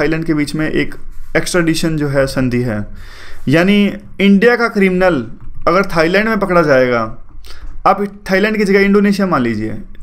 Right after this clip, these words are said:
थाईलैंड और इंडोनेशिया में एक्स्ट्राडिशन मान लो संधि है, मान लीजिए आप, तो देखिए अब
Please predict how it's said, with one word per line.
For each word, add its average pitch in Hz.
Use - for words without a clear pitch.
थाईलैंड 175
और 180
इंडोनेशिया 170
में 165
एक्स्ट्राडिशन 160
मान 147
लो 147
संधि 131
है, 107
मान 151
लीजिए 135
आप, 110
तो 208
देखिए 196
अब 190